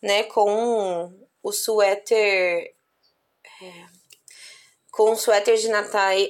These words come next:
de Natal malucos. É, eu acho que é assim. Tem, tem frases que eu leio, é muito engraçado, professores de inglês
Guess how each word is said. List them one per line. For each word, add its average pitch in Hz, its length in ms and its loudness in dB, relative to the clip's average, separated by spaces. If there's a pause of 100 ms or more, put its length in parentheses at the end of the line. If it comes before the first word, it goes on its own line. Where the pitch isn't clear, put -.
de 196 180 -2
Natal 190 300 -2
malucos. 208 1120 0 (840)
É, 175 160 -8
eu 170 60 -8
acho 175 140 -10
que - 100 -14
é - 20 -12
assim. 226 280 -20 (1300)
Tem, 262 300 0
tem 285 240 -6
frases 208 640 0
que - 200 -4
eu 214 160 4
leio, 208 680 0
é - 100 -4
muito 214 260 -8
engraçado, 220 640 -4
professores 208 480 -4
de 202 80 -6
inglês 190 560 -2